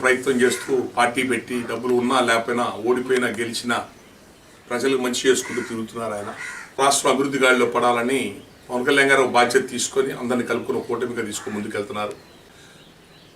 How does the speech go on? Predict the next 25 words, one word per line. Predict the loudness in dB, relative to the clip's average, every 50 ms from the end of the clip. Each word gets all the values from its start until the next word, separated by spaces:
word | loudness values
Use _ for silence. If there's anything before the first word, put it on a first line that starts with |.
| -10 -6
నిజాయితీ | 0 4 6 8 8 8 6 4 4 4
కలిగిన | 4 4 4 2 2 2
వ్యక్తుల్ని | 0 -2 -2 -2 0 2 2 2 2 0 -2 -4
ఎంచుకోవడానికి, | -6 -6 0 4 4 6 6 6 4 4 2 0 0
నిజాయితీ | 4 6 6 8 8 6 4 4 4 4
కలిగిన | 4 6 4 4 2 4 2
ప్రభుత్వాలను | 2 4 2 2 4 6 6 6 8 6 6
ఏర్పాటు | 4 4 4 4 4 4 4 2
చేసుకొని | 0 0 -2 -4 -4 -4 -2 0
మన | 2 4 4
రాష్ట్రాన్ని | 4 4 2 0 0 0 0
అభివృద్ధి | 0 0 -4 -4 -4 -4 -4
చేసుకోవడానికి. | -4 -6 -8 -10 -12 -10 -12 -14 -16 -18 -20 -20 -20 -20 -20 -20 -20 -20 -20 -20 -20 -20 -20 -20 -20 -20 -20 -10 -6 -2
ఈరోజు | 2 2 2 2 2 0
మన | 0 0 2 2 2
పిల్లలు, | 2 2 4 4
చదువుకున్న | 4 4 4 4 2 2 2 4 4 6
పిల్లలు | 8 8 10 10 10 10 8 6 4 4
హైదరాబాద్కో, | 4 6 6 6 6 8 8 6 6 4 2 2 4 6
బాంబేకో, | 6 6 6 6 4 4 4 4 4 2 4 6 6
బెంగళూరుకి | 6 6 4 0 -2 -2 -2
వెళ్ళి | -2 -2 -2
ఉద్యోగాలు | 0 2 2 4 4 2 2
చేయాల్సిన | 0 0 -2 -4 -8 -10 -10
పరిస్థితి. | -10 -10 -12 -16 -16 -18